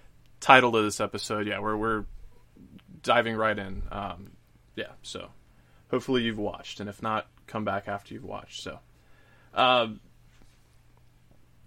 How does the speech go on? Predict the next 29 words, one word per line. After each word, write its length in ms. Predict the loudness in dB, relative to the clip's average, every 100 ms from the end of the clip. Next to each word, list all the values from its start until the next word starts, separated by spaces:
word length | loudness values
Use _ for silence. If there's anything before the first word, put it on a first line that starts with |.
| -8
let's 180 | -4 -2
just, 320 | -2 -4 0
uh, 360 | 4 6 6 4
let's, 260 | 0 -2 -2
let's 180 | 0
talk 220 | 2 2 2
about 220 | 0 -2
the 60 |
characters 680 | -2 2 4 4 2 2 2
and, 220 | 0 -2
and 240 | -2 -4 -6 _
favorite 400 | -2 0 2 0
moments 640 | 0 0 0 -4 -10 -14 -14
and, 200 | -12 -10
and, 260 | -10 -10 -8
and 120 | -6
whatnot. 360 | -2 0 0 0
Did 140 | -2
you 100 | -2
guys 280 | 2 2 2
have 560 | 2 6 6 6 2 -10 _ _ _ -20 _ -20 -6
a 360 | -2 0 0
favorite 420 | -2 -2 0 2 2
episode 460 | 2 0 0 4
out 120 | 4
of 80 | 4
these, 440 | 0 -4 -6 -12 -10
these 220 | -8 -8
first 360 | -6 -6 -4